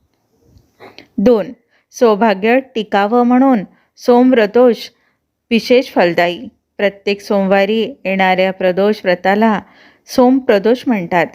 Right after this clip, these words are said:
या दिवशी व्रत केल्यास स्त्रीचं सौभाग्य, पतीचं आरोग्य आणि कुटुंबात सुसंवाद लागतो. विशेषतः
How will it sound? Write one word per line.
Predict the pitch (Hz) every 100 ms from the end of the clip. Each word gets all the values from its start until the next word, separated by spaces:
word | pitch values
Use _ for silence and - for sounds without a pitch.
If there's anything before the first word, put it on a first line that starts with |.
| _ _
या | 180 180 180
दिवशी | 208 208 - 233
व्रत | 196 196 226 226 -
केल्यास | 180 196 233 196 - _ _ _
स्त्रीचं | _ 254 254 247 277
सौभाग्य, | 269 262 208 214 208 254
पतीचं | 262 214 196 214 214 240
आरोग्य | 208 202 208 247 240 214 -
आणि | 220 240
कुटुंबात | 240 208 - 202 208 240
सुसंवाद | 233 - 240 240 202 180 180 233
लागतो. | 226 247 - 92 - _ _ _ - - _
विशेषतः | 240 233 294 285 - 233 233 269